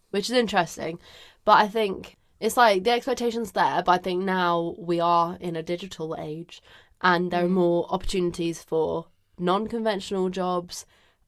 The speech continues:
Speaker 1: um, like, you know, our, our access to social media and technology, all
Speaker 2: Mm-hmm.
Speaker 1: these things. There is still this expectation to follow a traditional route,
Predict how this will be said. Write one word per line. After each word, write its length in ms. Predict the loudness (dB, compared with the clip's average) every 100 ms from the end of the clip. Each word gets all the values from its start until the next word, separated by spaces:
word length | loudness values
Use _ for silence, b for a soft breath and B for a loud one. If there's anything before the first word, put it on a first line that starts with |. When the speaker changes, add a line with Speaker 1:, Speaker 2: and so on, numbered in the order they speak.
| -10
Speaker 1:
um, 480 | -6 -6 -6 -10 -14 -10
like, 320 | -6 -6 -6
you 60 | -6
know, 380 | -4 -6 -10 -18 _ -10
our, 220 | 0 0 2
our 140 | 4
access 380 | 4 2 -8 -8
to 100 | -8
social 320 | -6 -6 -4
media 560 | -2 -2 2 4 4 2
and 180 | 0 -8
technology, 580 | -8 -4 -2 -2 -4 -4
all 60 | -4
Speaker 2:
Mm-hmm. 80 | -4
Speaker 1:
these 160 | -6
things. 420 | -6 -6 -8 -12 -18 b b
There 160 | 0 0
is 100 | 0
still 240 | 0 0 0
this 140 | -4
expectation 580 | -6 -8 -10 -10 -8 -10
to 100 | -10
follow 480 | -6 -2 0 0 -2 b b b -8
a 80 | -4
traditional 540 | 0 0 0 -2 -2
route, 380 | 0 0 0